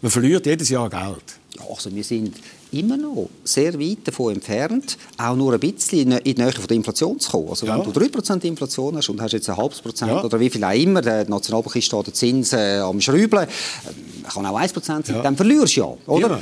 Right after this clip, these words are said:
Speaker 2: Und
Speaker 1: Das
Speaker 2: du
Speaker 1: kann
Speaker 2: kommst ja
Speaker 1: doch
Speaker 2: als
Speaker 1: nicht
Speaker 2: Sparer
Speaker 1: sein.
Speaker 2: kommst du ja immer noch sehr wenig über bei den
Speaker 1: Mhm.
Speaker 2: Banken, oder? Auch jetzt, wo wir wieder Zinsen haben.
Speaker 1: Ja.
Speaker 2: Das führt eigentlich dazu, dass der Sparer, und meistens ist es der Kleine, oder?
Speaker 1: Ja.
Speaker 2: Der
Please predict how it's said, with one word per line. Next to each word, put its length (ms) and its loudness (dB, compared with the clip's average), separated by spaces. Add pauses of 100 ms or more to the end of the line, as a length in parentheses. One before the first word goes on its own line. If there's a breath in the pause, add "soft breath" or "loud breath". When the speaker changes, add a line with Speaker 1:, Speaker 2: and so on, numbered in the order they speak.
(140 loud breath)
Speaker 2:
Und 220 2
Speaker 1:
Das 80 6
Speaker 2:
du 60 -2
Speaker 1:
kann 80 6
Speaker 2:
kommst 120 6
ja 80 4
Speaker 1:
doch 100 4
Speaker 2:
als 100 4
Speaker 1:
nicht 120 2
Speaker 2:
Sparer 220 4
Speaker 1:
sein. 80 2
Speaker 2:
kommst 300 2
du 40 2
ja 120 4
immer 200 0
noch 140 -4
sehr 260 0
wenig 280 -2
über 180 -6
bei 60 -4
den 120 -4
Speaker 1:
Mhm. 40 -4
Speaker 2:
Banken, 420 -2
oder? 200 -4
Auch 40 2
jetzt, 400 0
wo 60 0
wir 120 -2
wieder 180 -6
Zinsen 460 -4
haben. 220 -2 (120)
Speaker 1:
Ja. 220 0
Speaker 2:
Das 140 2
führt 360 2
eigentlich 280 0
dazu, 400 -2 (100)
dass 160 -2
der 80 -6
Sparer, 540 0
und 160 -8
meistens 280 -2
ist 80 -4
es 140 -4
der 0 -
Kleine, 480 2
oder? 200 2
Speaker 1:
Ja. 100 2
Speaker 2:
Der 20 -2